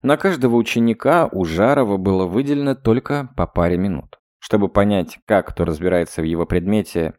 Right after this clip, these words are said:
этого было достаточно. Я вызвался первым и показал, что не зря учился на выходных. На всё ответил без заминки, чему был очень доволен.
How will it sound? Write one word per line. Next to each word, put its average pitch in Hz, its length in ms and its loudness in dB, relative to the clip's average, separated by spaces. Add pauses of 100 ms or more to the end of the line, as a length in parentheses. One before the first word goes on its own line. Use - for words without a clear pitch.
(100)
этого 85 300 -2
было 80 240 0
достаточно. - 800 -8 (440)
Я 101 300 4
вызвался 95 560 2
первым 87 600 2
и - 20 0
показал, 120 500 0
что 117 440 0
не 117 180 2
зря 113 320 2
учился 131 500 -2
на 131 120 0
выходных. 131 600 -2 (180)
На 101 160 0
всё 101 180 0
ответил 85 360 -2
без 76 180 -4
заминки, 87 760 0
чему 131 300 -4
был 107 260 0
очень 85 380 -4
доволен. 73 440 -4